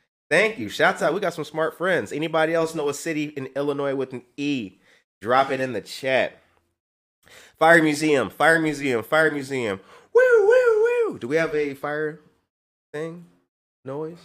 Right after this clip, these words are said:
Not yet? Okay, we gotta work on that. All right.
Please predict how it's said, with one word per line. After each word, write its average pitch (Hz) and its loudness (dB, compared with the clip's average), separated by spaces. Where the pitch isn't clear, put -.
Not 117 -14
yet? 135 -18
Okay, 104 -16
we 110 -14
gotta 107 -14
work 87 -20
on 73 -20
that. 76 -20
All 131 6
right. 101 6